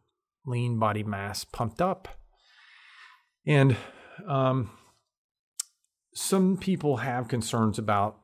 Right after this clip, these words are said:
looking too buff from this kind of thing or doing things that, um, they, they now have high intensity,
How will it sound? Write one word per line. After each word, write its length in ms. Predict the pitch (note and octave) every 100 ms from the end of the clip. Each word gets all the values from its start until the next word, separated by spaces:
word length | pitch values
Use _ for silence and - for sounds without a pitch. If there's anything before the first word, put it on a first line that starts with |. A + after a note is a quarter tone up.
| -
looking 640 | B2+ A2+ A#2 A#2+ A2 G#2+
too 580 | - A#2+ A2 A2 A2 - _ A2+
buff 480 | A2 G2+ - - _ _
from 280 | - A2 G#2
this 160 | G2+
kind 180 | - F#2+
of 80 | F#2+
thing 240 | G2+ F#2+
or 100 | F#2
doing 440 | G2 A2+ G#2+ G#2 G2+ _ _ _ _ _ -
things 260 | A#2+ A2+ G#2+
that, 120 | G2+
um, 200 | G#2+ - _ C#3+
they, 220 | C3+ C3+
they 180 | B2 A#2+
now 240 | C#3 C3+
have 300 | A#2+ A2+ G#2
high 260 | - B2 B2
intensity, 960 | A2+ A2+ C3+ A2 A2+ A2 G#2+ G#2+ G#2